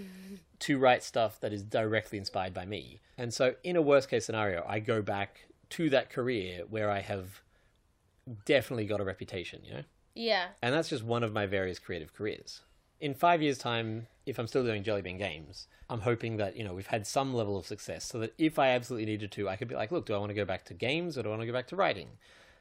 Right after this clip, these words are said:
Speaker 2: And the thing about once you've got a bit of a profile in an industry that's successful, you can go back and be like, "Hey,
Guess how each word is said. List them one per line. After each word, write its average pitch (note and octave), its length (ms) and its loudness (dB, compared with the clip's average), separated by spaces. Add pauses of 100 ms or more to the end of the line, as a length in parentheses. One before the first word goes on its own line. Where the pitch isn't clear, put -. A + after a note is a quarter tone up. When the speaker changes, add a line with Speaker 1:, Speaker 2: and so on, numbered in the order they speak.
(240)
Speaker 2:
And C3 180 0
the - 20 -2
thing F#3 140 0
about F3 320 4 (160)
once D3 260 -4
you've C3+ 120 -6
got B2+ 100 4
a A#2 40 2
bit A#2 100 2
of G#2+ 80 0
a G2+ 60 -4
profile F2+ 680 0 (260)
in A#2 140 -4
an A#2 100 -2
industry A#2 380 -4
that's F#2 140 -6
successful, G#2+ 500 -2
you F#2 80 -4
can G2+ 80 -6
go G2+ 100 2
back G2 200 0
and G#2+ 80 -6
be G2+ 60 -2
like, G#2 180 -2
"Hey, D3+ 260 4